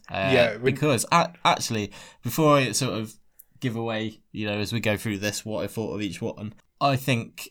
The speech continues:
Speaker 1: I know we d-, we, we don't wanna stay away from spoilers, not at all, but I think with some of this, part of the fun is in not knowing what's coming next, actually.
Speaker 2: Yeah, I agree with
Speaker 1: Just
Speaker 2: that.
Speaker 1: 'cause, you know, even if you get a bad,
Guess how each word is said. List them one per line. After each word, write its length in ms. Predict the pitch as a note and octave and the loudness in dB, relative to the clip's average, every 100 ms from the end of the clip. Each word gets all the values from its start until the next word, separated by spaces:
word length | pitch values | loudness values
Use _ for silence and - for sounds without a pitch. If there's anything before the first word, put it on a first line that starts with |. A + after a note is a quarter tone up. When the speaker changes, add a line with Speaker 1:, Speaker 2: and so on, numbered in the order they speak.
| B2+ | 0
Speaker 1:
I 60 | |
know 120 | B2+ | 2
we 80 | A2+ | 2
d-, 140 | A2 - | 0 -2
we, 240 | A#2+ A#2 | -2 -2
we 120 | A#2 B2 | -2 0
don't 140 | B2 | 0
wanna 120 | G#2+ | 2
stay 320 | G#2 - A#2+ | 0 2 4
away 220 | A2+ G#2+ F#2+ | 4 2 -2
from 120 | G2+ | -4
spoilers, 440 | - A2+ G2 F#2 | -2 -2 -2 -2
not 120 | G#2+ - | -4 -4
at 120 | - | -2
all, 220 | G#2 G2+ | 0 -2
but 360 | - G#2 - - _ - | 0 -2 -2 -6 _ -12
I 60 | |
think 200 | - A2 | -4 -2
with 140 | F#2 G2 | -2 -2
some 180 | B2+ A2 | 0 0
of 60 | |
this, 420 | F2 F#2+ - - - - | 0 -2 0 -2 -6 -2
part 200 | A2+ - | 0 0
of 60 | |
the 60 | G#2 | -2
fun 340 | - A2+ G#2+ G#2 | -2 0 0 -2
is 180 | G#2+ G#2+ | -4 -2
in 340 | G#2+ G#2+ G#2 | -2 -2 -2
not 220 | A2 G#2 | -2 -2
knowing 260 | A2+ A2+ A2+ | -2 0 0
what's 160 | A2+ - | -2 -4
coming 260 | A2+ A2 | -2 -2
next, 280 | A#2 - - | -2 -2 -4
actually. 300 | B2+ C3 B2 | -2 0 0
Speaker 2:
Yeah, 140 | A#2 F2+ - | 0 -4 -10
I 40 | A2 | -8
agree 240 | G#2 G2 | -6 -6
with 100 | F2 | -4
Speaker 1:
Just 240 | G2+ A2 - | 2 4 4
Speaker 2:
that. 60 | |
Speaker 1:
'cause, 280 | A2 G#2 G#2 _ - | 2 0 -2 _ -8
you 100 | A2+ | 0
know, 160 | G#2+ G#2+ | 0 2
even 220 | A2+ A2 | 0 0
if 100 | - | 0
you 60 | |
get 100 | A2+ F#2 | 0 0
a 40 | |
bad, 260 | A2 A2+ | 2 0